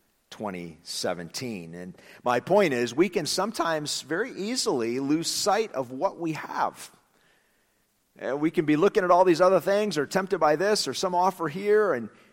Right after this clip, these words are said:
we can forget what we have. And in this case, what we have in Christ. We've been made right with God. We've been circumcised in our hearts, made clean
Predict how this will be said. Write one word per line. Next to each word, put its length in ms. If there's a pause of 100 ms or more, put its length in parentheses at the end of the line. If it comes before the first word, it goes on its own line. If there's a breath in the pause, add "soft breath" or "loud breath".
we 140
can 160
forget 580
what 340
we 200
have. 320
And 100
in 60
this 180
case, 260
what 200
we 140
have 460
in 140
Christ. 800 (2000 soft breath)
We've 180
been 160
made 180
right 320
with 220
God. 400
We've 160
been 200 (640 soft breath)
circumcised 1300 (420)
in 80
our 100
hearts, 840 (880)
made 300
clean 720